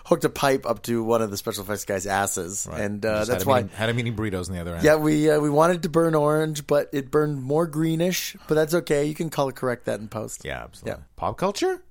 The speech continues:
Speaker 1: In expectation of this episode,
Speaker 2: <laughs>
Speaker 1: I rewatched Bambi. I feel like there was a kind of an undercurrent of nostalgia. Oh, yeah, Bambi, that's a great movie, kind of sentiment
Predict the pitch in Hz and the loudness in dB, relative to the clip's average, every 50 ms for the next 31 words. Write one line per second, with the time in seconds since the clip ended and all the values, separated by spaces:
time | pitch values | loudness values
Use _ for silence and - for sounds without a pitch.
0 | - - - 156 170 185 180 - 185 165 - 156 143 123 - - 113 104 98 104 | -8 -2 0 2 4 4 4 4 2 2 4 2 2 2 2 0 -2 0 0 0
1 | 90 95 95 85 85 82 - - 73 65 62 - - - - - 190 175 139 170 | 0 0 0 -2 -2 -6 -6 -6 -8 -10 -14 -16 -16 -12 -6 -2 -2 0 0 0
2 | 170 139 123 - - 117 131 135 135 135 143 135 117 120 117 113 104 - - 90 | -2 -2 -2 0 2 2 2 2 2 2 2 2 4 4 4 4 2 -2 -8 -6
3 | 87 98 92 85 82 80 - - - - - - _ - - - - - - - | -4 -4 -4 -4 -6 -8 -12 -18 -20 -20 -20 -20 _ -20 -20 -20 -14 -4 2 6
4 | 202 262 302 - - - 254 240 233 226 202 175 156 143 139 139 139 - - - | 6 6 6 4 2 2 4 6 6 6 6 6 4 4 4 2 0 -2 -6 -12
5 | - - - - - _ _ _ - - - 185 190 190 190 185 170 175 190 - | -12 -12 -16 -20 -20 _ _ _ -8 -2 2 4 4 6 4 2 2 -2 -4 -4
6 | - - - 208 233 226 220 208 196 - - 170 175 175 180 175 - - - 165 | -4 -4 -2 0 0 2 0 0 -2 0 0 2 2 2 0 0 -2 -4 0 0
7 | 156 151 147 143 139 - - - 120 127 131 131 127 127 127 123 123 123 123 - | 2 2 2 0 -2 -4 -6 0 2 4 4 6 6 4 4 2 -2 -6 -10 -16
8 | - - 131 127 135 123 - - - - 151 139 143 151 160 151 165 175 170 170 | -12 -8 -4 -2 0 0 0 0 0 2 2 4 4 2 2 2 0 0 0 0
9 | 165 - - - - - - - _ _ _ - - 440 427 381 320 226 - 254 | -4 -8 -14 -20 -20 -20 -20 -20 _ _ _ -6 -2 0 2 2 2 4 4 4
10 | 277 285 254 196 185 202 220 214 180 156 170 165 151 139 139 135 131 123 139 147 | 4 6 4 4 4 4 2 0 0 2 2 2 2 2 2 2 2 2 0 0
11 | 156 175 185 190 - - 151 156 156 151 143 147 143 135 - - - 143 143 135 | 0 -2 -6 -8 -8 -2 0 2 2 2 2 0 -2 -2 -2 0 2 2 2 2
12 | 147 147 156 160 165 160 - | 0 -2 -2 -2 -2 -6 -10